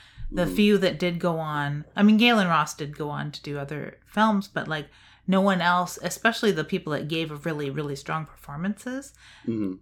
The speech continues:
Speaker 1: went on and to, to do any horror or anything else, 'cause I don't see any, like, links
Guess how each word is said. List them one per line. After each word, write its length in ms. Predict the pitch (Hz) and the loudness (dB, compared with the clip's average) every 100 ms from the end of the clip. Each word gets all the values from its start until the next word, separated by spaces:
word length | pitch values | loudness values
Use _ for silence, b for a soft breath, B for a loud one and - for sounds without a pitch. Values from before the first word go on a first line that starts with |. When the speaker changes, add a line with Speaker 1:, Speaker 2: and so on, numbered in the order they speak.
| _ - | _ -8
Speaker 1:
went 260 | 180 180 123 | -2 -2 -2
on 240 | 156 143 | -6 -6
and 200 | 147 147 | -6 -8
to, 220 | - 151 | -12 -16
to 100 | - | -12
do 160 | 165 143 | -8 -6
any 180 | 139 165 | -6 -8
horror 360 | - 156 151 | -10 -8 -6
or 140 | 143 156 | -2 2
anything 300 | 196 165 156 | 2 0 0
else, 360 | 170 131 147 | 0 0 -6
'cause 220 | - 165 151 | -4 -2 0
I 120 | 160 | 0
don't 200 | 165 151 | -2 -6
see 240 | 165 165 | -6 -4
any, 320 | 156 165 160 | -4 -4 -4
like, 200 | 151 147 | -6 -6
links 680 | 135 120 143 160 143 - - | -6 -2 -2 -2 -6 -8 -14